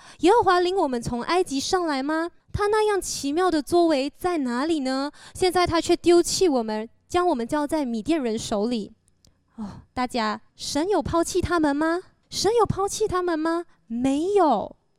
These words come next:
如果他抛弃了他们，他为什么要呼召基甸呢？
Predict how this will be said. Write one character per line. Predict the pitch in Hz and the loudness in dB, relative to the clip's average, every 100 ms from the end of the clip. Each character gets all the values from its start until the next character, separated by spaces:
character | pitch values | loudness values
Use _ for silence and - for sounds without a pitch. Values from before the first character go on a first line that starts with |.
| _ _ - | _ _ -12
如 | 247 339 | 0 4
果 | 605 302 | 4 2
他 | 269 320 | -2 -4
抛 | - 359 | -2 -2
弃 | 370 - | -2 -4
了 | 339 | -4
他 | 254 285 | -4 -6
们， | 277 | -6
他 | 302 | -4
为 | 269 311 | 0 2
什 | 359 285 | 2 0
么 | 247 | -2
要 | 254 | -2
呼 | 247 - | -2 -4
召 | 311 311 311 | -2 2 2
基 | 302 - 302 | 0 -2 0
甸 | 320 311 277 | 2 2 0
呢？ | 269 277 | -2 -4